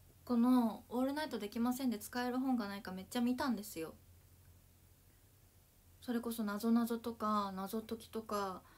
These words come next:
クロスワードとか、なんか、お花の図鑑とか、言葉の図鑑？言葉の、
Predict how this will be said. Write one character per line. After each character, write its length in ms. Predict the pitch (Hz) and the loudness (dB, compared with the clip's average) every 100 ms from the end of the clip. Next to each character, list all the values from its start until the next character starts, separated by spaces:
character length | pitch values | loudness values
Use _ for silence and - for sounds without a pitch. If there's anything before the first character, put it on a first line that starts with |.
| - - | -20 -8
ク 120 | 226 | -4
ロ 120 | 220 | -4
ス 140 | 214 226 | -2 0
ワ 180 | 226 | 0
ー 20 | 214 | 0
ド 100 | 180 | -4
と 140 | 170 | -10
か、 380 | - 196 185 - - - - | -4 -2 -2 -6 -16 -20 -10
な 100 | 220 | -6
ん 40 | 214 | -6
か、 180 | 190 - - - - - | -8 -12 -20 -20 -8 -4
お 60 | |
花 320 | 226 277 269 262 | 2 4 6 6
の 160 | 247 | 6
図 160 | 226 220 | 4 0
鑑 280 | 226 226 220 | 0 0 0
と 120 | 185 | -6
か、 440 | - 196 190 226 - - - - - - - - - - - | -4 -2 -2 -6 -12 -20 -20 -20 -20 -20 -20 -20 -20 -20 -6
言 220 | 240 247 | 2 4
葉 100 | 226 | 4
の 160 | 233 233 | 4 2
図 160 | 220 208 | 0 -4
鑑？ 320 | 214 226 349 - - - - - - - - 233 | -4 -4 -6 -12 -20 -20 -20 -20 -20 -20 -16 -6
言 120 | 240 | -2
葉 120 | 233 | 0
の、 360 | 233 233 233 | 2 2 2